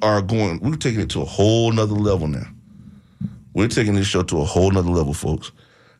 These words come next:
And I want you to understand that this is exactly what Brother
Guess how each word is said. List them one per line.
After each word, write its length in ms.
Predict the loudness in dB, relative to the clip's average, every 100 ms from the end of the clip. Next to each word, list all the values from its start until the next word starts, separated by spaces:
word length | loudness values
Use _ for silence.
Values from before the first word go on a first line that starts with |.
| _ _ 0
And 520 | 2 4 2 0 -2
I 60 | -2
want 340 | 2 2 0
you 60 | -2
to 120 | 0
understand 800 | 0 0 0 2 2 4 2 -2 -6 _ _ _ _ _ _
that 240 | 0 2 2
this 340 | 0 0 2
is 100 | -2
exactly 500 | -2 -2 0 0 0
what 300 | -2 0 -2 0
Brother 240 | 0 0